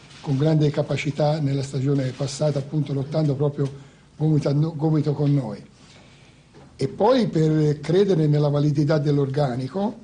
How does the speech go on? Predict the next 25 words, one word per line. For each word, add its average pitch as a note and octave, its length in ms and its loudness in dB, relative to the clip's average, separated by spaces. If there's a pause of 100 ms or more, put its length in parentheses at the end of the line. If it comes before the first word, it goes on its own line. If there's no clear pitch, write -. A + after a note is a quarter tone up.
(120)
eh, B2 360 -6 (1300)
tanti D3+ 280 0
gio-, D3 220 0
alcuni C#3+ 420 0
giocatori C#3 500 0
li C3+ 60 0
ho C3+ 100 0
avuti, C#3+ 540 -2 (340)
molti D#3 340 0
li C#3 80 2
conosco D3+ 540 -2
per C3+ 140 -4
averli C#3 320 0
a-, B2+ 100 -4 (120)
affrontati D3 880 -2 (340)
e E3 100 -6
anche E3+ 240 -2
temuti D#3+ 480 2
in B2 100 -4
tante D3 300 -2
occasioni, D3+ 640 -2 (400)
quindi G3+ 240 0
sono D3+ 220 0
convinto F3+ 540 0
che C#3 500 0